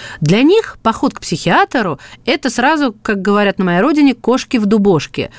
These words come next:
«Я тебе что, сумасшедший, что ли? Ты че?»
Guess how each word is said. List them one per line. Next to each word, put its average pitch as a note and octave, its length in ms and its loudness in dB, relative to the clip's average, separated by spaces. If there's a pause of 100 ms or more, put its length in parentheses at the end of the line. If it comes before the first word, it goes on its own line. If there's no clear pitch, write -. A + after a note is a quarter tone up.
(200)
«Я D3 200 0
тебе F3 200 2
что, - 400 -2
сумасшедший, E3 840 -2
что - 360 -4
ли? D#3 180 -4 (460)
Ты A#3 160 2
че?» C4 420 0